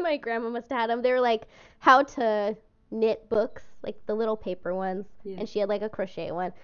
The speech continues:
Speaker 1: I remember, like, going to that and, like, reteaching myself 'cause I'd forgotten how to
Speaker 2: Mm,
Speaker 1: knit.
Speaker 2: mm.
Speaker 1: <laughs> And so I could knit, like, three more rows and then stop.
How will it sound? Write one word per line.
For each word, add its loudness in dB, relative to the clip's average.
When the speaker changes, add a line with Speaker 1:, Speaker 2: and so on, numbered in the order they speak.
Speaker 1:
I -12
remember, 0
like, 0
going -2
to 0
that 2
and, -4
like, -6
reteaching -6
myself -2
'cause -8
I'd 0
forgotten -4
how 0
to 0
Speaker 2:
Mm, -2
Speaker 1:
knit. -2
Speaker 2:
mm. -4
Speaker 1:
<laughs> -20
And 4
so 4
I 8
could 6
knit, 6
like, 4
three -2
more 2
rows 4
and -2
then -2
stop. 0